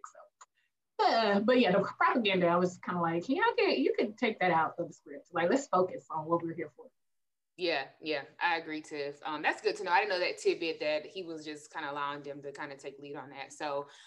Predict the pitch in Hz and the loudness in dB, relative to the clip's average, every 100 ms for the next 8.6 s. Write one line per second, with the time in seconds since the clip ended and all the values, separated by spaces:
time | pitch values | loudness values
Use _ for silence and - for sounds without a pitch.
0 | - - 175 170 170 202 214 220 190 190 | -16 0 4 4 6 6 6 6 4 4
1 | 175 - 165 156 156 156 - 165 196 190 | -2 -2 -4 -2 -4 -8 -14 -10 -8 -8
2 | 175 240 370 - - - 220 196 180 - | -8 -4 -4 -6 -10 -14 -10 -2 0 0
3 | 254 247 226 226 226 220 214 214 214 220 | 0 2 2 0 -8 -4 0 2 4 2
4 | 214 190 180 233 190 175 185 180 165 196 | 2 2 2 0 0 0 -2 -4 -2 2
5 | 180 180 175 180 160 156 180 180 165 156 | 2 2 -6 -6 -4 -2 0 2 4 6
6 | 165 165 160 160 185 214 185 165 156 147 | 4 4 -2 -4 -4 -6 -6 -8 -8 -8
7 | 131 - 139 139 143 165 165 160 160 135 | -10 -10 -8 -6 -4 -6 -8 -10 -8 -8
8 | 135 160 160 156 156 | -8 -12 -12 -14 -14